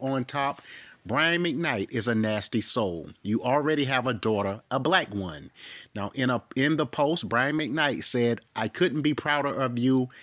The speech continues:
and I couldn't ask for a better daughter than you. Happy birthday to the best daughter ever. Love you a zillion." This is what he said to his stepdaughter, Jules. One woman said Brian McKnight abandoned his black children for a Asian woman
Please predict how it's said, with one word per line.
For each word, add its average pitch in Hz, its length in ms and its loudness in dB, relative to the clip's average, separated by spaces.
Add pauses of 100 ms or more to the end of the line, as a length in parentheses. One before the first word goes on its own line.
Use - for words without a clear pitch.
(320)
and 113 140 -2
I 120 80 0
couldn't 143 400 0
ask 127 240 -2
for 117 140 2
a 107 40 0
better 110 300 0
daughter 101 400 0
than 95 280 -2
you. 87 260 -4
Happy 113 300 0
birthday 120 500 0
to 117 100 -6
the 101 140 -4
best 117 340 -2
daughter 110 300 0 (100)
ever. 151 480 2
Love 120 380 2
you 120 180 4
a 110 140 4
zillion." 95 640 2 (380)
This 110 160 -2
is 107 120 -2
what 117 240 0
he 127 120 4
said 120 320 2
to 113 120 0
his 117 140 2
stepdaughter, 110 580 0
Jules. 135 520 4 (400)
One 190 280 2
woman 175 260 2
said 151 360 0
Brian 143 340 2
McKnight 131 480 0
abandoned 151 560 2
his 127 160 0
black 110 320 -2
children 113 400 0
for 110 300 -2
a 113 180 0
Asian 147 460 2
woman 104 400 -4